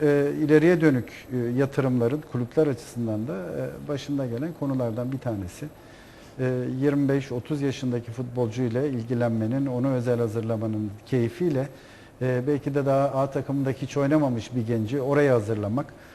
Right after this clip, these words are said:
ondan sonra önündeki, e, çok olumlu bir, e, mesleki yaşam kariyerine onun ilk adımlarını atmasındaki o katkılarla onun gösterdiği her başarı sizde,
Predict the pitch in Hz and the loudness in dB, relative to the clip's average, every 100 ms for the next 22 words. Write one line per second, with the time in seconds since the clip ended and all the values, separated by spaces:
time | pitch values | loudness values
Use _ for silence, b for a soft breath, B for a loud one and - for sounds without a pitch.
0 | B B 131 156 160 160 147 143 143 139 | B B 2 4 4 2 2 2 2 0
1 | 135 - 165 170 135 127 131 131 120 135 | 0 0 0 0 0 -2 -2 -6 -6 -4
2 | 127 131 143 156 165 147 - 131 127 123 | -2 0 2 2 0 -2 -4 -4 -2 -2
3 | 127 131 107 127 123 135 127 143 120 156 | -6 -10 -12 -8 -2 0 0 -2 0 2
4 | 139 123 117 160 160 131 117 117 113 113 | 2 2 0 0 2 2 2 2 0 0
5 | 147 - B B B B - 143 156 160 | -2 -4 B B B B 0 4 4 2
6 | 156 165 165 139 135 135 131 127 123 135 | 2 2 4 2 2 2 2 0 0 0
7 | 127 - 123 123 143 151 139 139 - - | -4 -2 -2 0 0 -2 0 0 0 0
8 | 135 160 151 123 147 - 131 143 135 123 | 4 4 4 2 0 -2 -2 0 0 -2
9 | 143 131 135 143 156 135 - 120 156 - | -2 -2 2 2 2 0 -2 -4 -4 -8
10 | B B B - 135 127 160 185 | B B B -6 -2 4 4 4